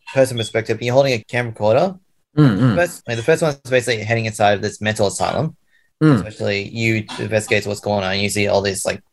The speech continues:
Speaker 1: infected, well, technically not infected, but people there.
Speaker 2: Mm-mm-mm.
Speaker 1: You try and get evidence and try and get out of the asylum. But in this, in this prequel slash spin-off slash tie-in game, Whistleblower,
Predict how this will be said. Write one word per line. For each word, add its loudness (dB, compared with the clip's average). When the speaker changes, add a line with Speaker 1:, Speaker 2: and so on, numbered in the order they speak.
Speaker 1:
infected, -2
well, -2
technically -4
not 0
infected, -2
but 2
people -4
there. 0
Speaker 2:
Mm-mm-mm. 2
Speaker 1:
You 0
try -4
and -8
get -4
evidence 2
and -4
try 0
and -2
get 2
out -2
of -10
the -20
asylum. 2
But 4
in 0
this, -6
in 0
this -2
prequel -2
slash 4
spin-off -2
slash -4
tie-in -2
game, 0
Whistleblower, 2